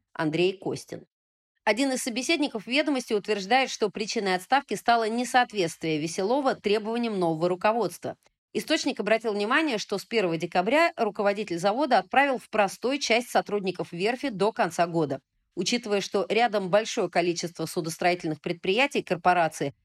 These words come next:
которым всегда нужны квалифицированные кадры, решение Веселова выглядит как минимум удивительно, считает источник «Ведомостей». По информации сорок семь Ньюс, простой продлится с первого до тридцать первого декабря в связи со снижением объемов производства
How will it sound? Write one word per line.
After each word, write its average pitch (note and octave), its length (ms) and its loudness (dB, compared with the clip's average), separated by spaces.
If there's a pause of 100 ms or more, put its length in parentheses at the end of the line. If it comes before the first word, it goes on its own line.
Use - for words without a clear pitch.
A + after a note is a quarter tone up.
(100)
которым G3 360 0
всегда G3+ 360 2
нужны D#3+ 300 -2
квалифицированные D#3+ 840 -2
кадры, B3 460 2
решение A3+ 520 0
Веселова B3 460 0
выглядит F3+ 440 -2
как - 200 -4
минимум E3 480 0
удивительно, F3 600 -4
считает - 420 -4
источник D3+ 440 -8
«Ведомостей». C3+ 540 -6 (680)
По D4+ 160 0
информации A#3+ 600 2
сорок F#3+ 320 -4
семь F#3 220 0
Ньюс, B3 280 -4
простой B3 420 0
продлится A#3 520 -2
с - 40 -8
первого C4 440 0
до A3 260 0
тридцать A3+ 400 -6
первого G#3 300 0
декабря F3+ 520 2
в - 60 -8
связи F3+ 360 -6
со A#3 120 -6
снижением F#3 580 0
объемов F#3 480 0
производства A3+ 720 0